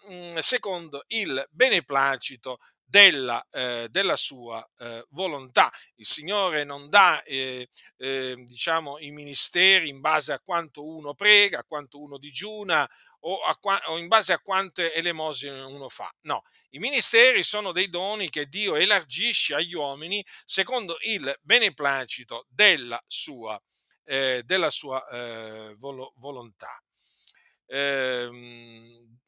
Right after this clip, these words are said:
dunque guardatevi da quelli che vi dicono, vi fanno credere che, ehm, i doni di ministero si possono meritare o si possono guadagnare pregando tanto,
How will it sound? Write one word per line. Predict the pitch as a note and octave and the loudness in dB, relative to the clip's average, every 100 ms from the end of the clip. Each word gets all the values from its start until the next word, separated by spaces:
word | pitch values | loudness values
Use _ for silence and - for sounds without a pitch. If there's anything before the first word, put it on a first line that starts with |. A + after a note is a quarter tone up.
| _ | _
dunque | - D#3+ D3 - E3+ | -12 -10 -8 -2 0
guardatevi | D#3 D#3+ D3+ D3 D#3 D3+ B2 | 4 4 8 8 8 2 -4
da | C#3 | -4
quelli | - F3 D3+ C3 B2+ | 2 4 4 0 0
che | F3+ E3+ | 6 6
vi | C#3+ | 4
dicono, | D#3+ F#3+ G3 C#3 C3 | -6 -8 -8 -10 -10
vi | C#3 | -6
fanno | - D#3+ D3 G3 | 0 0 0 -6
credere | - D#3 D#3+ E3 C#3+ B2+ | -4 0 0 0 -4 -2
che, | - F#3+ D3+ - - - - | 6 6 6 -2 -20 -20 -6
ehm, | C3 C3+ C3 B2 B2 B2+ | -2 0 -2 -8 -18 -14
i | - | -6
doni | D#3+ G#3+ | -2 0
di | D3+ F3 | -2 -6
ministero | A#3 G3 - A#2+ A2+ | 0 2 2 -4 -4
si | A#2+ - | -4 -4
possono | C#3+ C#3 - C3 B2 A#2 _ _ | -4 -2 -4 -6 -12 -18 _ _
meritare | D3 F3+ F#3+ G3 D3+ D#3 D#3+ C#3 | 2 4 4 2 6 8 6 4
o | C#3 | -2
si | D3 D#3 | -4 -4
possono | D#3+ D#3+ - C3+ C3+ | -4 -4 -4 -8 -8
guadagnare | D3 D3 C3+ D#3+ F#3 E3 D#3+ C#3 | -6 -8 -2 2 4 2 0 -4
pregando | C3+ C#3 C3+ C3+ C#3+ | -8 -6 -6 -6 -4
tanto, | D3+ F3+ E3+ E3 D#3+ E3 | 4 4 4 -2 -8 -12